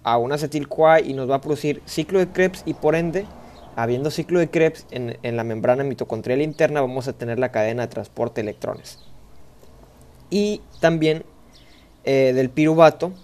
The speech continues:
otra ruta del piruvato sería, eh, el ciclo de Cori. Bueno, en general también sería la, para la producción de lactato, que es importante también en el caso de las mitocondrias, digo, de los eritrocitos.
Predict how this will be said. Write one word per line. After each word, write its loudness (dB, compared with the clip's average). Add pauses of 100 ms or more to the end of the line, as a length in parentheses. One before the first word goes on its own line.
(260)
otra 0
ruta 0
del 2
piruvato 4
sería, 4
eh, 0
el -2
ciclo -2
de 2
Cori. 2 (460)
Bueno, 0
en -2
general 0
también -2
sería 2
la, -2
para -2
la -4
producción -6
de 0
lactato, -2 (600)
que 4
es -2
importante 0
también 0
en -6
el -6
caso 0
de 2
las -2
mitocondrias, -4
digo, -2
de -4
los -4
eritrocitos. -4